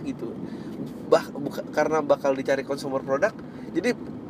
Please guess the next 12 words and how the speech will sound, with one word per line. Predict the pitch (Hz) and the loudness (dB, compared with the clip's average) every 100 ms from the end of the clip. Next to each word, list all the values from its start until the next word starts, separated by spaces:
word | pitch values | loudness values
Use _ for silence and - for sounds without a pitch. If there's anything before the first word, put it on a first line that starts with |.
| - - - | -8 -8 -2
negara | 143 139 135 139 | 2 8 8 10
lo | 175 190 | 6 4
bukan | 135 - 139 226 247 269 | -2 2 6 6 4 -2
<laughs> | - | -2
gitu. | 135 123 180 | -4 4 6
Maksud | 175 180 | 6 6
gue | 208 240 | 4 4
tuh | 262 185 | 4 0
gila | 135 139 | 6 8
banget | 110 117 156 190 | 8 6 4 0
sih. | - 101 - - - - - - - - - - - - - - | -2 -6 -6 -8 -8 -8 -8 -10 -10 -12 -10 -10 -10 -10 -10 -2
Em, | 127 127 123 123 123 | 2 4 4 4 2